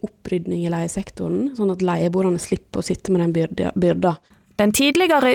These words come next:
Speaker 2: utleieren til Anna skriver i en e-post til N R K at de har rutiner for overtaking av leieforhold, der leietaker og utleier skal være til stades på synføringa av bostaden.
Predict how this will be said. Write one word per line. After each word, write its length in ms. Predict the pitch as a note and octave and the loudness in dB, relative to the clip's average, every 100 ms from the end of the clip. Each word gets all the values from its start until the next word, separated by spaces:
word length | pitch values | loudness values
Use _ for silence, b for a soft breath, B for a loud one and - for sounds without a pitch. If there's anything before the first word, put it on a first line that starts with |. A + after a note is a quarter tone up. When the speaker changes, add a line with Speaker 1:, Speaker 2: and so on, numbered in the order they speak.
| B3+ | 2
Speaker 2:
utleieren 560 | C4 D#4 C4+ A3+ G#3 | 2 4 4 4 4
til 160 | G#3 - | 4 4
Anna 380 | A#3 G#3 F3+ G3+ | 4 4 4 2
skriver 320 | - E4 D4+ | 2 2 4
i 80 | B3 | 4
en 120 | A#3+ D#4 | 4 2
e-post 320 | B3+ G3+ G#3 - | 2 2 0 2
til 160 | D#4+ | 2
N 160 | D4 D4 | 4 2
R 80 | - | 2
K 160 | A3 G3 | 4 4
at 160 | - D#4 | 2 2
de 80 | D4+ | 4
har 120 | D#4 | 4
rutiner 640 | D4+ - D4+ D#4 D4 C#4 | 2 2 2 4 4 2
for 160 | - - | 2 2
overtaking 720 | A#3+ B3 C#4+ A#3 G#3+ G#3+ G#3 | 4 2 2 0 2 2 2
av 80 | G#3 | 2
leieforhold, 720 | G#3+ G#3 A3+ G#3+ G#3 E3 - B B | 4 4 2 2 2 2 0 B B
der 160 | B3+ | 2
leietaker 640 | B3 C4 D#4 D4 C4 C4+ E4 - | 4 2 2 2 2 2 0 2
og 160 | D#4+ C4 | 2 2
utleier 480 | C#4 D#4 C#4+ B3 E4+ | 2 2 2 2 2
skal 240 | - - | 2 2
være 240 | - D#4 D4 | 2 2 0
til 80 | |
stades 480 | - A#3 A3 A#3+ - | 2 2 4 2 2
på 80 | G#3+ | 0
synføringa 640 | - G#3 G#3+ A3+ G3 F#3 | 2 4 4 4 4 4
av 240 | F#3 F#3 F3+ | 4 2 2
bostaden. 480 | F3+ - F#3 - | 2 2 0 0